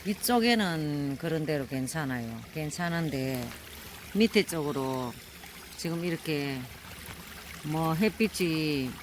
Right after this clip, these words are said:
이런 장마는 처음 봤습니다. 햇빛이 어느 정도 비가 오다가 한 이틀 나다가 또 장마 전선이 내려와서 또 뿌리다가 올라갔다 내려갔다 하는데 이번 장마는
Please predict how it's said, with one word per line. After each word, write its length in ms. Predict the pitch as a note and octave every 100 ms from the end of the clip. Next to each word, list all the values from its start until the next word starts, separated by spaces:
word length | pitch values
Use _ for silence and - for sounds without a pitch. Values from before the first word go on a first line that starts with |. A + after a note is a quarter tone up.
| - E3
이런 200 | G#3 G3+
장마는 460 | F3+ F3 E3+ D#3 C#3
처음 280 | - G#3
봤습니다. 600 | D#3+ C#3 - B2 A#2+ A#2+ A2+ - - - -
햇빛이 680 | A3 - G#3 - E3+ D#3 D3+
어느 160 | F3+ G3+
정도 200 | G3 F#3+ D#3+
비가 260 | G#3+ G3+
오다가 640 | B2+ G3+ F#3+ E3 C3 A2+ G#2 - - -
한 140 | F#3+ G#3
이틀 260 | G#3 F3
나다가 560 | E3+ G3+ G3 D#3 B2+ G#2+ - - -
또 80 | G3
장마 300 | F#3 F#3+ G3+
전선이 500 | G3 F#3+ - F#3+ E3
내려와서 720 | F#3 G3+ D#3+ F3 F3+ F3 C#3+ B2
또 160 | D#3 E3+ - -
뿌리다가 440 | A3 G#3 D#3+ C#3
올라갔다 520 | F3+ G#3 D#3+ E3 F3
내려갔다 480 | F3+ G#3 D#3 D3 C#3+
하는데 380 | C#3+ C3 A#2 A2 - - - - -
이번 280 | F#3+ A3 A3+
장마는 600 | A3 A3 A3 G3+ D3+ C#3